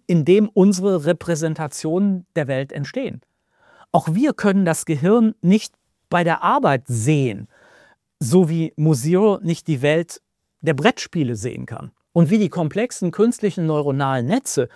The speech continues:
können wir nach heutigem Stand des Wissens auch unsere menschlichen, biologischen neuronalen Netze im Gehirn nicht einfach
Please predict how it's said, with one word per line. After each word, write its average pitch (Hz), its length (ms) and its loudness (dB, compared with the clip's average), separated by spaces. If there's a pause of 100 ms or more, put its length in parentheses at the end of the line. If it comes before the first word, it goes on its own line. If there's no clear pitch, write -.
(280)
können 180 240 4
wir 170 100 2
nach 143 200 -2
heutigem 233 420 2
Stand 135 380 -4
des 123 160 -10
Wissens 123 400 -6 (300)
auch 160 180 -2
unsere 156 520 0 (300)
menschlichen, 170 800 0
biologischen 165 1000 4
neuronalen 139 760 0
Netze 139 360 -4
im 147 200 -2
Gehirn 147 460 2 (420)
nicht 175 360 0
einfach 170 420 -2